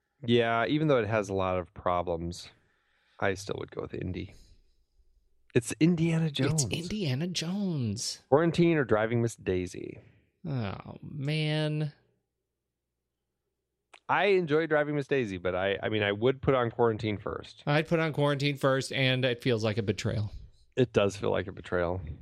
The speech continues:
Speaker 1: We're sorry, Jessica. All right. Quarantine is eighty-one.
Speaker 2: All right.
Speaker 1: Sure.
Speaker 2: Broke the top one hundred.
Speaker 1: Not too bad. Not too bad.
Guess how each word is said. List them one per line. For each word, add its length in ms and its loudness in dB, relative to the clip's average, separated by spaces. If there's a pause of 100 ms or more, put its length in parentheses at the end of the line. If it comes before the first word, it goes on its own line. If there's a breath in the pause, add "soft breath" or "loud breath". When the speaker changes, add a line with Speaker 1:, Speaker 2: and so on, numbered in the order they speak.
Speaker 1:
We're 100 2
sorry, 280 2
Jessica. 340 -6 (1700)
All 100 6
right. 340 0 (720)
Quarantine 440 4
is 220 0
eighty-one. 600 2 (220)
Speaker 2:
All 80 2
right. 240 -2 (240)
Speaker 1:
Sure. 80 -4
Speaker 2:
Broke 300 6
the 80 0
top 300 2
one 200 2
hundred. 420 0 (460)
Speaker 1:
Not 220 0
too 100 2
bad. 360 2
Not 200 2
too 100 -2
bad. 360 0